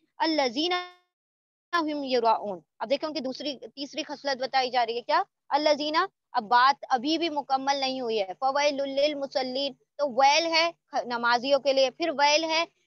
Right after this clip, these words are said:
ऐसे लोगों के लिए जो नमाजों से गफलत बरतते हैं, फिर वैल है,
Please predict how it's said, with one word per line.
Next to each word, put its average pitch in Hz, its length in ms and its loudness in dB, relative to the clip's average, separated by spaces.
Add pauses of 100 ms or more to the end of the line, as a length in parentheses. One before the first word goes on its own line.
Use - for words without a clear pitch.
ऐसे 302 420 2
लोगों 302 260 4
के 294 140 -2
लिए 294 200 -2
जो 302 120 -4
नमाजों 247 580 -2
से 269 120 -2
गफलत 254 380 -2
बरतते 254 400 -4
हैं, 247 140 -8 (280)
फिर 320 160 0
वैल 294 360 4
है, 320 340 2